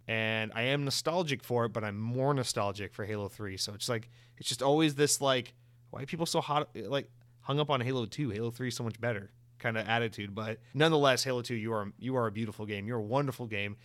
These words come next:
And also a great example of a game that pulled it together and ended up being so special despite the, uh, despite the turbulent game development history it had.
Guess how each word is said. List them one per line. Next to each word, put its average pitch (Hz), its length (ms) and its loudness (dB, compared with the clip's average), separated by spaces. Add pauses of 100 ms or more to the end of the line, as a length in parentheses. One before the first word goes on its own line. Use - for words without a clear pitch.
(240)
And 151 80 2
also 247 320 8
a 180 40 6
great 165 300 4
example 139 420 0
of 120 100 0
a 120 40 -2
game 120 320 0 (560)
that 131 180 2
pulled 196 220 6
it 196 80 6
together 185 300 4
and 127 80 4
ended 131 180 2
up 135 140 2
being 139 160 2
so 143 160 2
special 135 360 0
despite 117 500 0
the, 113 220 0
uh, 107 160 2 (340)
despite 113 480 0
the 107 360 -2
turbulent 113 580 0
game 113 180 -2
development 104 560 -4
history 113 420 -6
it 104 80 -8
had. 143 380 4